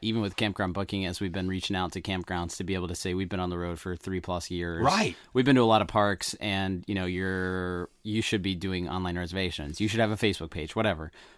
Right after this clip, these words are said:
Speaker 1: Uh, yeah, so
Speaker 2: Yeah,
Speaker 1: it
Speaker 2: you've seen it.
Speaker 1: Yeah, totally.
Speaker 2: You've experienced it.
Speaker 1: And it's coming from a,
Speaker 2: <laughs>
Speaker 1: a place of experience and, and, and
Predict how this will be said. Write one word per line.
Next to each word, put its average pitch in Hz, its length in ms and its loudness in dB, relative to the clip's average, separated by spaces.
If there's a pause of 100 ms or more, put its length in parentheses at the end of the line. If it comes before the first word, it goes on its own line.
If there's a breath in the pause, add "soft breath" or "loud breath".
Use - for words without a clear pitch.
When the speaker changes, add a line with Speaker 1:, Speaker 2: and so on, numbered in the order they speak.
Speaker 1:
Uh, 101 200 6
yeah, 92 340 0
so - 180 0
Speaker 2:
Yeah, - 60 4
Speaker 1:
it - 40 6
Speaker 2:
you've 160 120 8
seen 175 240 6
it. - 180 -8
Speaker 1:
Yeah, 156 200 8
totally. 127 180 6
Speaker 2:
You've 190 100 8
experienced 160 580 4
it. 98 140 0
Speaker 1:
And 135 100 6
it's 127 140 2
coming 139 180 8
from 117 220 4
a, 107 80 2
Speaker 2:
<laughs> - 80 0
Speaker 1:
a 110 80 -2
place 120 280 2
of 101 120 0
experience 104 720 0
and, 92 220 0
and, 98 300 -2
and 95 360 -2